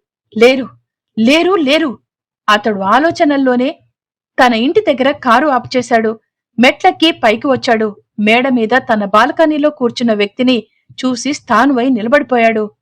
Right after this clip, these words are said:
కుర్చీలో కూర్చొని అతడి కోసమే ఎదురు చూస్తున్నాడు ఒక పోలీస్ ఇన్స్‌పెక్టర్. చట్టానికి పట్టుబడే దోషుల్ని శిక్షించడానికి కంకణం కట్టుకున్నట్లు ఉంది పోలీస్ స్టేషన్. జేగురు రంగు రాళ్లు నిస్తేజంగా ఉన్నాయి.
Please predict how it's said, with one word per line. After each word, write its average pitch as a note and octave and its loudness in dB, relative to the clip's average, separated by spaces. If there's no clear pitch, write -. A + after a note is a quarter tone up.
కుర్చీలో C4+ 0
కూర్చొని B3 -2
అతడి A#3+ 0
కోసమే C#4+ 0
ఎదురు A3+ -4
చూస్తున్నాడు A3+ -2
ఒక A3+ -10
పోలీస్ B3 -2
ఇన్స్‌పెక్టర్. G#3 -2
చట్టానికి G4 -2
పట్టుబడే B3+ 0
దోషుల్ని B3 0
శిక్షించడానికి C4+ -2
కంకణం E4 2
కట్టుకున్నట్లు C#4+ -2
ఉంది A#3+ 0
పోలీస్ A#3 0
స్టేషన్. A3+ -4
జేగురు E4+ 2
రంగు B3 0
రాళ్లు A3+ 0
నిస్తేజంగా C4+ 0
ఉన్నాయి. A3+ -2